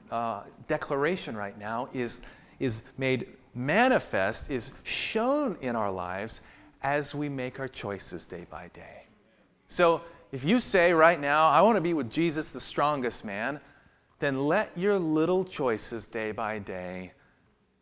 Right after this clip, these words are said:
show that to be true. Right? Carry it to its logical conclusions.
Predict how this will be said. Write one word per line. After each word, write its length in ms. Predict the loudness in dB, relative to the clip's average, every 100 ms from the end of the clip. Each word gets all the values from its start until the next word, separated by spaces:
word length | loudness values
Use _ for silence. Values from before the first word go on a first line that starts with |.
| _ _ _ _ _ _ _ _
show 440 | -12 -8 -4 -4 -4
that 260 | -6 -10 -12
to 100 | -14
be 140 | -14 -16
true. 200 | -20 -18 -20 -20 -20 -20 _ -20 _ _ _ _ _ -4
Right? 300 | 0 0 -2 -12 _ _ _ _ _ _ -14
Carry 440 | -6 0 4 6 4
it 140 | 2
to 180 | 0 0
its 140 | 0 0
logical 560 | 4 4 2 -2 -2
conclusions. 880 | -2 -6 -6 -2 0 -2 -6 -8 -12